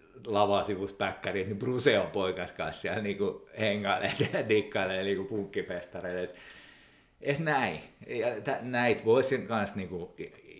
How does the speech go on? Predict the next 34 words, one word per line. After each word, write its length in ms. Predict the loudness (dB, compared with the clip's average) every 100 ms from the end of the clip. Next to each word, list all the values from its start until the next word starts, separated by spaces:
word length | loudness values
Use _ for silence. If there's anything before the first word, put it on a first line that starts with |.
| -20 -14
jatkaa, 580 | -6 -6 -6 -8 -8 -8 -12 -12
jatkaa 480 | -10 -10 -10 -12 -10
loputtomiin. 640 | -10 -10 -10 -10 -10 -8
Ja 120 | -8
sit, 240 | -8 -10 -8
sit 220 | -8 -4
voidaan 340 | -2 0 0
vielä 160 | 0 0
tulla 200 | -2 -4
siihen 280 | -4 -4 -4
hänen 160 | 0
yhteiskunnallisuuteen 1200 | 0 2 2 0 -2 -8 -8 -8 -6 -8 -6 -6
ja 100 | -4
siihen, 380 | -6 -8 -10 -10
niinku, 460 | -10 -8 -8 -8 -12
et, 240 | -14 -14 -20 -20 -20 _ _ _ _ _ -20 _ -20 -16
et 240 | -14 -12 -8
onhan 300 | -4 -2 -4
se 280 | -2 2 2
nyt 260 | 0 -4 -14 _ _ _ -2
todella 400 | 2 4 4 2
paljon, 380 | 2 0 0 -4
e-, 280 | -8 -12 -20 -12
et 180 | -4 0
jos 160 | 2
joku 180 | 2 0
punk-, 380 | 2 0 0 -2
kaikki 260 | 2 2 2
punk-bändit 520 | -2 0 -2 -2 -4
sanoo, 280 | -4 -4 -4
että 120 | -4
vittu, 500 | -6 -4 -2 -2 -4 -10 -12 -12 -16 -10
Donald 300 | -6 -4 -6
Trump, 320 | -6 -6 -6